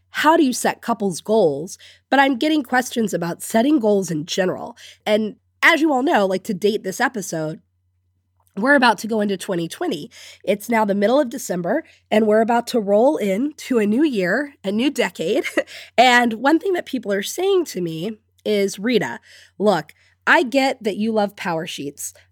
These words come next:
I get that you love this intentional goal setting tool that you use. And I get that you're a real big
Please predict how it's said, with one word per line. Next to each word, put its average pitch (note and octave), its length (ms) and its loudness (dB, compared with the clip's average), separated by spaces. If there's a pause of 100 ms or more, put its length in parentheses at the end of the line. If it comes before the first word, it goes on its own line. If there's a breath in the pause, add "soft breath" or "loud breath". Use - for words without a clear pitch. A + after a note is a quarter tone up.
I E3+ 100 2
get F3+ 500 0
that A#3 160 0
you A3+ 140 2
love F3+ 500 -2
this G#3 500 -2 (300)
intentional G3+ 640 0
goal F3 280 2
setting G3+ 360 0
tool A3 320 0
that G#3+ 120 2
you G3+ 140 0
use. G#3 460 0
And A3+ 140 0
I C4 160 4
get F#3 480 -4 (300 loud breath)
that G3 140 2
you're C#4 280 4
a G#3 80 2
real G#3+ 580 0
big G3+ 520 0